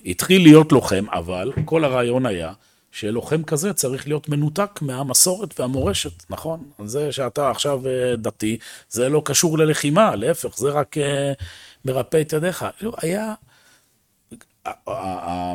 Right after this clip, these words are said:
במקומות שהתחילו הצאצאי הרב קוק, אה, להילחם, אתה מדבר, זה בתש"ח, דברים כאלה,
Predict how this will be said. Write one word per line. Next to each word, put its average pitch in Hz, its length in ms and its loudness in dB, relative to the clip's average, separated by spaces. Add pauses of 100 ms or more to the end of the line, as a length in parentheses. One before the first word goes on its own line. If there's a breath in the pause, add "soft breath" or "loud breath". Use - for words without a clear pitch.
במקומות 95 560 -2
שהתחילו 139 640 0
הצאצאי 82 1120 0
הרב 117 300 2
קוק, - 480 -2
אה, 101 180 -2
להילחם, 107 640 -2
אתה 98 280 -12
מדבר, 90 220 -8
זה 87 100 -8
בתש"ח, - 600 -4
דברים 147 180 -6
כאלה, 160 320 -6